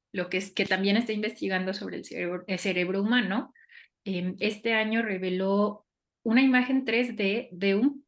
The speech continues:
pedacito pequeño de un cerebro humano, que es más o menos de la mitad de un grano de arroz y que contiene más o menos dieciséis mil neuronas. Entonces, em, ahí vamos como poquito a poquito entendiendo cómo se mapea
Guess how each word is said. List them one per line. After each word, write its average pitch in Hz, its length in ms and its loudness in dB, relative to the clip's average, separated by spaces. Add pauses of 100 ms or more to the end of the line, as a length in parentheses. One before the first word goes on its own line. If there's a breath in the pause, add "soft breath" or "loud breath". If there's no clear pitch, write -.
pedacito 285 640 0
pequeño 233 500 -2
de 220 120 -2
un 208 80 -6
cerebro 202 420 -4
humano, 190 400 0
que 190 120 -2
es 190 80 -2
más 202 200 -2
o 233 60 -2
menos 202 260 0
de 196 120 0
la 170 120 -2
mitad 175 380 -4
de 190 80 0
un 196 100 4
grano 185 340 0
de 185 120 0
arroz 240 480 0 (320 loud breath)
y 202 80 -2
que 202 180 0
contiene 202 720 0 (140)
más 208 280 2
o 220 60 -4
menos 208 320 -2
dieciséis 196 540 -4
mil 180 260 -4
neuronas. 180 760 -2
Entonces, 247 680 0 (460)
em, 196 580 2 (120)
ahí 226 280 4
vamos 262 480 0
como 196 260 -6
poquito 202 360 -6
a 220 40 -8
poquito 202 360 -8
entendiendo 196 680 -2
cómo 240 600 2
se 214 180 -8
mapea 196 360 -4